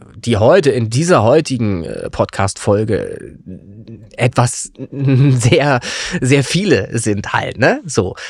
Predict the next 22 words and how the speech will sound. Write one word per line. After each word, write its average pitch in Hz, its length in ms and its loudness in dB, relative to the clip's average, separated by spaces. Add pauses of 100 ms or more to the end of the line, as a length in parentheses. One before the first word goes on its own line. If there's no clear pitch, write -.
(140)
das 107 220 -2
werden 143 300 4
in 135 140 2
der 131 100 4
nächsten 131 400 4
Folge 131 320 2
nicht 131 220 -2
mehr 107 120 2
ganz 139 240 -2
so 131 80 0
viele 104 320 -4
sein, 101 340 -2
weil 104 180 2
jetzt 113 280 0
sind 123 340 -2
das 117 140 0
halt 113 200 0
aus 110 180 -2
vier 120 300 -4
Wochen 117 260 0
knapp, - 460 -4
ähm, 95 420 -2